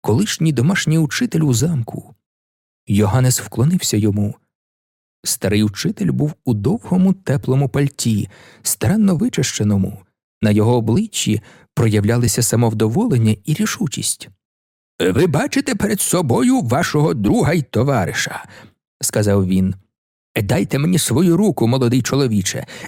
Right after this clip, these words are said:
Богу угодно було звернути мене останнім часом на інший шлях.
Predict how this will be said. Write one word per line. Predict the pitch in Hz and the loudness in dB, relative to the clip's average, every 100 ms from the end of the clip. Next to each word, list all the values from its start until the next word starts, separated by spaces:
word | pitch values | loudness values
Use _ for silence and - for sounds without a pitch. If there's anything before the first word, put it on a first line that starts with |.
| - | -4
Богу | 214 175 151 247 262 | -2 0 0 2 2
угодно | 202 131 269 - - | 2 2 0 -2 -6
було | - 254 277 - _ | -2 0 0 -2 _
звернути | 139 113 139 139 180 - | -2 0 0 2 0 0
мене | 127 160 | 0 0
останнім | 165 - - 170 170 | 0 -2 0 2 2
часом | - - 226 254 226 | 0 -2 0 0 2
на | 190 | 2
інший | 202 226 - 262 | 2 2 0 -2
шлях. | - 240 - - | -2 -4 -4 -8